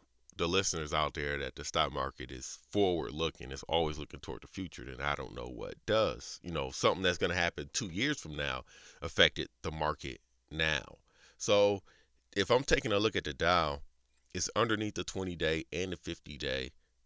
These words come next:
You know, it's, it's got some weakness. I know you said you're looking for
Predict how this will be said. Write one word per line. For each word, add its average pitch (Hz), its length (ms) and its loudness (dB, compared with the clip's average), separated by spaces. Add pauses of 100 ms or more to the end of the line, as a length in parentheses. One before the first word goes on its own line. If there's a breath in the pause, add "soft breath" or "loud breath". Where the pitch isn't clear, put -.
(500)
You 95 80 -4
know, 71 240 -2
it's, 80 100 -6
it's - 220 -4
got 95 220 6
some 73 220 -4
weakness. 71 680 -6 (320 loud breath)
I 90 80 4
know 117 100 10
you 117 220 4
said 113 320 4
you're 110 120 -2
looking 107 240 -4
for 92 380 2